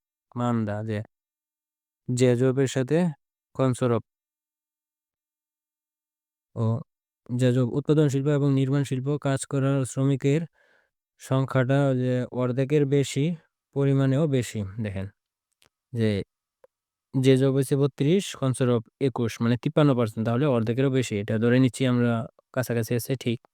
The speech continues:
পরেরটা দেখি, জং বিব-, জং ইয়বে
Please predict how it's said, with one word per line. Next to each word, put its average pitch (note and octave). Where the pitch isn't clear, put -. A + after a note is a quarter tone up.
পরেরটা A2+
দেখি, G#2+
জং C3
বিব-, C#3
জং C3+
ইয়বে C#3+